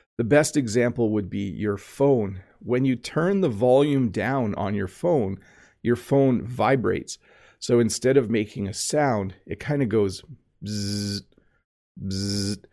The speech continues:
If you have your phone in your pocket, you can feel it because the phone vibrates. Past tense, yesterday the phone vibrated.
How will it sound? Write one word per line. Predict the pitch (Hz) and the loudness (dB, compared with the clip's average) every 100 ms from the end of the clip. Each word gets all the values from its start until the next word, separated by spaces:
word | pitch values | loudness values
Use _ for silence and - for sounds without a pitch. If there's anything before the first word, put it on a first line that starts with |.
| _ _ | _ _
If | - 110 | -4 0
you | 123 | 4
have | 127 127 | 4 4
your | 120 | 2
phone | - 139 131 | 2 4 4
in | 113 | 2
your | 104 95 | 0 -4
pocket, | - 143 139 131 90 | -2 -2 0 -2 -6
you | - 117 | -4 -6
can | - 98 | -4 -8
feel | - - 175 196 120 | -8 -10 0 4 4
it | 87 - | 0 -4
because | 98 120 104 | -8 -6 -6
the | 107 | -8
phone | - - 151 104 98 - | -4 2 4 2 -2 -8
vibrates. | 92 95 101 87 87 - - _ _ _ _ _ | -4 -2 -2 -4 -8 -12 -20 _ _ _ _ _
Past | 131 123 - | 4 4 4
tense, | 151 135 135 | 4 4 4
yesterday | 127 131 120 123 | 2 2 2 2
the | 110 | 2
phone | - 127 120 113 | 0 2 4 2
vibrated. | 101 117 107 95 101 123 | 0 0 2 0 -2 -6